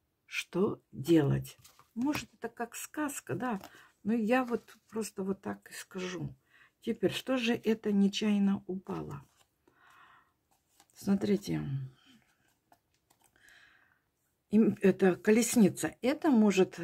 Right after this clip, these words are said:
сказать, что это аппарат, космический аппарат, потому что это движение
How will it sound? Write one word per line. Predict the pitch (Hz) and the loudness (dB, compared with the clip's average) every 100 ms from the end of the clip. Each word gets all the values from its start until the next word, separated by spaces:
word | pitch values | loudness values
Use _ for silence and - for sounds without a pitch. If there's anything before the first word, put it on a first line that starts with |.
| 180 | -6
сказать, | - - 175 185 302 | -6 -4 0 2 2
что | - 190 | -2 0
это | 180 170 180 165 - | 0 2 0 0 -4
аппарат, | 208 - 226 151 151 | -8 -4 -2 -2 -4
космический | - 202 220 269 233 185 - | -6 -2 2 2 0 -4 -4
аппарат, | 170 - 160 160 - | -4 -2 -2 -2 -4
потому | 175 | -4
что | - 170 151 - _ | 2 2 2 -6 _
это | 175 - 190 170 | -6 0 2 2
движение | 170 190 202 160 143 165 190 | 4 4 6 4 0 -2 -4